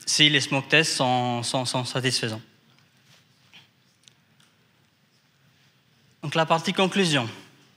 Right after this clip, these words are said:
Comme on dit en anglais, no pain, no gain. Pour nous, les six mois de la phase de trans-, tran-, transition étaient vraiment pénibles parce que, en, en même temps, on devait garantir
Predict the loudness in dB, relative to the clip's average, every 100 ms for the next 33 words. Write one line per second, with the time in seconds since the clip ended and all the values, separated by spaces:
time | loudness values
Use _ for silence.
0 | _ _ -20 _ _ _ -2 2 4 6
1 | 6 6 6 4 0 -12 -16 -18 -20 -20
2 | -20 _ _ _ _ _ 2 4 6 6
3 | 6 4 2 2 4 2 0 -8 -16 _
4 | _ _ _ _ _ _ _ _ _ -6
5 | -2 4 4 4 0 -2 0 2 4 6
6 | 4 2 4 4 6 4 4 2 0 0
7 | -4 2 4 4 0 0 2 4 4 2
8 | -2 0 2 4 6 6 4 -2 -18 0
9 | 4 4 4 0 -6 -18 _ _ _ _
10 | _ _ _ 0 2 6 6 6 6 2
11 | -2 -2 2 2 0 2 4 6 4 6
12 | 6 6 0 0 4 6 6 6 6 4
13 | 2